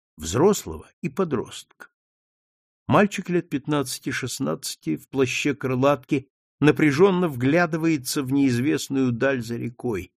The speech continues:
держа в руке христианские четки. А мужчина в егерской шляпе сжимает одной рукой ружье, другой — бутылку вина. Факты свидетельствуют,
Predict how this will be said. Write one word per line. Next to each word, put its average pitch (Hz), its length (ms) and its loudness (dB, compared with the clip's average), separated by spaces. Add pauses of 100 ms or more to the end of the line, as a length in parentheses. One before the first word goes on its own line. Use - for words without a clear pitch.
(200)
держа 117 340 2
в 110 60 -4
руке 110 300 0
христианские 131 880 -4
четки. - 540 -14 (280)
А 123 100 4
мужчина 139 640 4
в 92 60 -4
егерской 107 640 -2
шляпе 180 580 -2 (180)
сжимает 147 640 4
одной 139 380 4
рукой 117 420 0
ружье, 110 680 -2
другой — 135 480 4
бутылку 143 680 -2
вина. 117 520 -8 (880)
Факты 202 440 0
свидетельствуют, 139 1080 -6